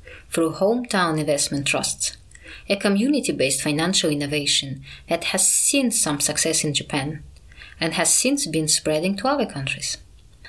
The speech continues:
These trusts are similar to crowdfunding efforts.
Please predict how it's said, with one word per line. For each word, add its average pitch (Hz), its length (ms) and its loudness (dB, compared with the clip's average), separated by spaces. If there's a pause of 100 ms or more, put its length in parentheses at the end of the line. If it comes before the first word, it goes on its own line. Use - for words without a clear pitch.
These 160 300 2
trusts - 400 0
are 160 60 4
similar 175 420 2
to 160 140 -2
crowdfunding 156 920 0
efforts. - 540 -4